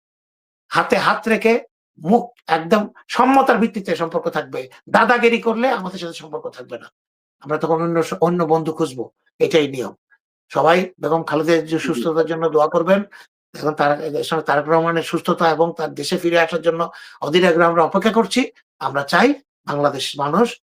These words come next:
Speaker 1: সুন্দর একটা নির্বাচনে তাদের পছন্দসই ভোট দিয়ে একটা সরকার গঠন করার জন্য সুযোগ পাক,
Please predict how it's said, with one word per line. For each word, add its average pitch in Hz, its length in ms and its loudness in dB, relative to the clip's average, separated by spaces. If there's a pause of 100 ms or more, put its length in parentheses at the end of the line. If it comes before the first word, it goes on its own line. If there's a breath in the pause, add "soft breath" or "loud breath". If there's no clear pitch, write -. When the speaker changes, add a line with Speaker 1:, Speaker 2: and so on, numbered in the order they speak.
(100)
Speaker 1:
সুন্দর 170 280 0
একটা 160 200 0
নির্বাচনে 160 560 0 (260)
তাদের 131 280 -4
পছন্দসই 160 520 -2
ভোট 147 300 0
দিয়ে 214 260 -2 (280)
একটা 127 160 -12
সরকার 135 360 -2 (640)
গঠন 147 280 -6
করার 143 220 -2
জন্য 131 300 -8 (160 loud breath)
সুযোগ 160 340 0
পাক, - 180 -14